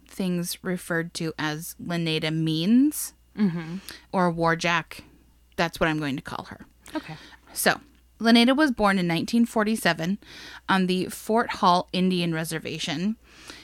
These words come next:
Speaker 1: in the southeast corner of Idaho to her parents Olive May and Edward. Also, we say indigenous, like you
Speaker 2: Mm-hmm.
Speaker 1: and I when we're talking.
Speaker 2: Mm-hmm.
Speaker 1: On her website
Speaker 2: Mm-hmm.
Speaker 1: and in the documentary,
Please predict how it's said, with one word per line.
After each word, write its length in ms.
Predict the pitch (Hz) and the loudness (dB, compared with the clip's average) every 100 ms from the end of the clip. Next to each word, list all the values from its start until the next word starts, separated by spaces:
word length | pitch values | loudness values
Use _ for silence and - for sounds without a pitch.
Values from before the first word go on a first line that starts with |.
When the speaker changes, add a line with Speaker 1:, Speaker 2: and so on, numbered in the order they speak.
| - - | -12 0
Speaker 1:
in 160 | 185 | 2
the 120 | 175 | 2
southeast 600 | 180 - 190 196 196 - | 0 2 2 2 -2 -4
corner 380 | - 180 165 165 - | -2 0 2 0 -2
of 220 | 160 165 | -4 -2
Idaho 540 | - - 165 165 180 240 - _ _ _ _ - _ - | -4 -4 -6 -6 -4 -4 -8 _ _ _ _ -20 _ -2
to 100 | 220 | 4
her 140 | 190 | 6
parents 480 | - 190 175 170 - - | 6 2 2 -2 -2 0
Olive 360 | 196 233 247 | 2 2 2
May 320 | 196 165 165 - | 0 0 -2 -4
and 140 | 156 156 | -4 -4
Edward. 460 | 156 - 90 - - _ _ _ - - - - | -6 -6 -8 -8 -14 _ _ _ -20 -20 -16 0
Also, 440 | 214 226 247 254 - _ - - - | 2 4 4 4 -2 _ -20 -20 -8
we 240 | 196 269 | 0 2
say 300 | 269 311 302 | 2 2 4
indigenous, 760 | 269 262 240 254 277 294 - - | 4 4 2 2 2 2 -2 -6
like 140 | 214 190 | -4 0
you 60 | 208 | 2
Speaker 2:
Mm-hmm. 160 | 208 | 2
Speaker 1:
and 100 | 202 | 2
I 100 | 190 | 2
when 160 | 196 202 | 0 0
we're 100 | 196 | -2
talking. 560 | 208 190 190 208 214 214 - - | 0 -2 -2 -2 -2 -4 -10 -2
Speaker 2:
Mm-hmm. 280 | 190 175 165 - _ _ | 0 2 -2 -8 _ _
Speaker 1:
On 120 | 226 226 | 2 4
her 180 | - 240 | 2 2
website 800 | 240 247 - 285 294 - - - _ _ _ - | 4 2 2 2 2 0 -8 -8 _ _ _ -8
Speaker 2:
Mm-hmm. 200 | 196 180 | 0 2
Speaker 1:
and 380 | 214 202 190 185 - | 4 4 4 0 -2
in 140 | 208 | 0
the 80 | 202 | 0
documentary, 920 | 185 175 - 190 220 220 226 220 226 | 0 -2 -2 -2 0 0 0 0 -2